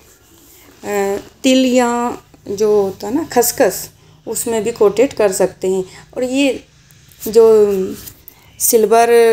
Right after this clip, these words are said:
का जो वर्क है ना, ये आपको किसी भी जनरल, सॉरी, किराने की दुकान पर मिल जाएगा आस-, आसानी से, और ये ज़्यादा महंगा भी नहीं आता है।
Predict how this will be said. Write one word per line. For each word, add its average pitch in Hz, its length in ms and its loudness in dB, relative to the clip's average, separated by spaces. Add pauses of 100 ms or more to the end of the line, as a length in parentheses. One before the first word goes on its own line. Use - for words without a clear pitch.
(220)
का 226 180 2
जो 233 260 2
वर्क 208 300 2
है 226 280 -2
ना, 370 80 0
ये 220 280 2
आपको 208 460 -2
किसी 214 440 -6
भी 202 180 -4
जनरल, 202 380 -2 (300)
सॉरी, 240 220 -4
किराने 202 420 -2
की 202 120 -6
दुकान 190 400 0
पर 214 140 -4
मिल 220 360 4
जाएगा 175 320 0
आस-, - 520 -4
आसानी 180 500 -4
से, 320 240 -2
और - 140 -4
ये 202 160 0
ज़्यादा 185 320 -2
महंगा 185 380 2
भी 170 160 -4
नहीं 175 260 -4
आता 165 260 -6
है। 170 60 -8